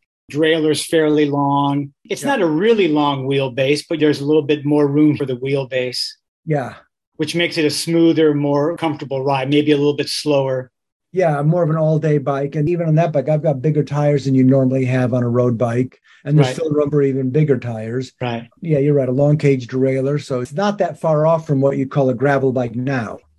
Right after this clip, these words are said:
Speaker 1: Right.
Speaker 2: Craig Calfee was one of the pioneers in carbon fiber bikes, and he was really well known for making really light, strong bikes. And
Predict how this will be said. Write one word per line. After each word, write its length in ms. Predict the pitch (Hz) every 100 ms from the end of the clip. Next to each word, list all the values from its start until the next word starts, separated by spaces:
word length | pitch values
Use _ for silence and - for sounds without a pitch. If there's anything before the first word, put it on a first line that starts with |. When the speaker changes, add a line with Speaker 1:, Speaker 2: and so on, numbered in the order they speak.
| _
Speaker 1:
Right. 260 | 143 120 - - _ _ _ _ _ _
Speaker 2:
Craig 280 | - 254 254
Calfee 480 | - 214 226 208 160
was 240 | 156 151
one 120 | 165 170
of 60 |
the 60 | 160
pioneers 680 | - 175 165 170 190 165 -
in 180 | 135
carbon 340 | 131 175 165 156
fiber 380 | 160 175 175 113
bikes, 340 | 104 104 -
and 80 | 135
he 60 |
was 140 | 143 123
really 200 | 202 226
well 240 | 160 165
known 300 | 156 147 151
for 260 | 151 139 127
making 360 | 143 131 127 120
really 320 | 123 156 160
light, 420 | 143 135 139 147
strong 360 | - 143 135 131
bikes. 400 | 123 123 131 -
And 140 | 131